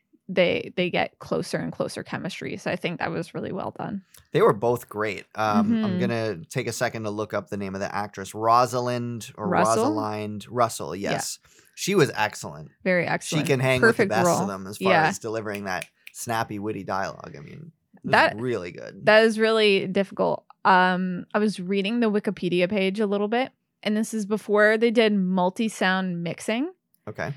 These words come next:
Speaker 1: So they had a sound mixer on set that would, like, turn on and off people's mics depending on when they were talking. So when it's, like, fast dialogue overlapping back and forth, he was, like, on, off, on, <laughs> off, like,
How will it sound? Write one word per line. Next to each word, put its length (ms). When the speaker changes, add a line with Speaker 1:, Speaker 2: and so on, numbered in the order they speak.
Speaker 1:
So 320
they 200
had 320
a 120
sound 400
mixer 380
on 260
set 500
that 180
would, 200
like, 420
turn 280
on 360
and 140
off 380
people's 400
mics 520
depending 460
on 140
when 120
they 80
were 100
talking. 500
So 160
when 180
it's, 220
like, 200
fast 720
dialogue 580
overlapping 720
back 220
and 120
forth, 380
he 140
was, 140
like, 200
on, 240
off, 340
on, 260
<laughs> 0
off, 520
like, 280